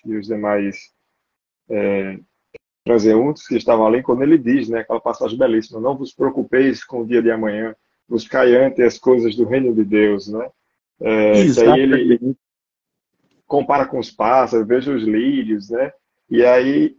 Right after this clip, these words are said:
Speaker 1: ele fala uma coisa que eu achei maravilhosa, que ele diz, né, "O Pai sabe que necessitais dessas coisas. E mesmo assim
Speaker 2: E
Speaker 1: ele provê."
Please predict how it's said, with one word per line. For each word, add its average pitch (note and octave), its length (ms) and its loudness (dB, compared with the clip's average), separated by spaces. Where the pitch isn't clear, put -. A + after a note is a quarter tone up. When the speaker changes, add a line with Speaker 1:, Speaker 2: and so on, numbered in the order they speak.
Speaker 1:
ele D3 220 2
fala D3 240 0
uma C#3 60 0
coisa C#3 220 -2
que C#3 80 -4
eu C3 60 4
achei C3+ 300 -2
maravilhosa, A#2 680 -2
que C#3 60 -10
ele A2+ 100 -8
diz, A2 180 -4
né, A#2+ 80 -6
"O C3+ 160 -6
Pai C3+ 240 -2
sabe A#2+ 600 -2
que A#2 140 -12
necessitais A2+ 680 -6
dessas G#2 320 -12
coisas. G2+ 420 -14
E A2+ 100 -8
mesmo C3 300 2
assim A#2 140 -2
Speaker 2:
E A#2+ 120 0
Speaker 1:
ele C3 200 -4
provê." G#2+ 500 -2